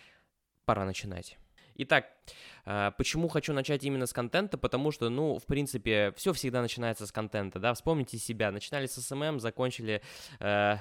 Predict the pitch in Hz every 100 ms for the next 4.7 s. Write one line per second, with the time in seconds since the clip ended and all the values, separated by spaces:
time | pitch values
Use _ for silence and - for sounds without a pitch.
0 | 107 120 117 120 117 135 - - 110 104
1 | 113 117 110 107 - 117 110 - 110 110
2 | 104 95 92 95 104 107 95 92 95 95
3 | 98 - - 123 - - - - - _
4 | - 151 135 120 120 -